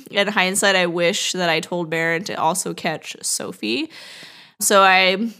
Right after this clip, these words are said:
stand up and I'm like, "All right, I need to push." I think at that point I was like, "I need to poop." And then my sister was like, "It's your baby." And I was like, "No, it's both."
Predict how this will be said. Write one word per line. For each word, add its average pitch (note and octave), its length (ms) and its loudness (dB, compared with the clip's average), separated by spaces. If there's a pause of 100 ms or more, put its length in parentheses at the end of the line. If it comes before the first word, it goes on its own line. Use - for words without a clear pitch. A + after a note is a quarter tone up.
stand C4+ 460 0
up A#3 320 6
and F#3+ 180 -4
I'm F#3 220 0
like, E3+ 300 0
"All F3+ 60 -2
right, E3 400 2 (540)
I F#3 60 -6
need F3 120 -4
to D3 60 -4
push." - 460 -10 (380)
I F#3 60 2
think G#3 120 6
at F3 80 2
that E3+ 100 -2
point F3 140 -2
I D#3+ 40 -2
was D3+ 100 -6
like, C#3 120 -4
"I F3+ 60 0
need F#3 160 -2
to F3+ 80 -6
poop." E3+ 360 -6
And E3+ 140 -6
then D#3+ 400 -8
my F#3 140 -2
sister F3+ 300 -6
was E3+ 140 -10
like, F3 180 -8
"It's D#4+ 200 -6
your D#4 100 -8
baby." D4 560 -4
And G#3+ 120 -8
I D#3+ 100 -6
was G#3+ 100 -10
like, E3+ 140 -10
"No, F3+ 200 -8
it's F3+ 120 -12
both." F3 340 -8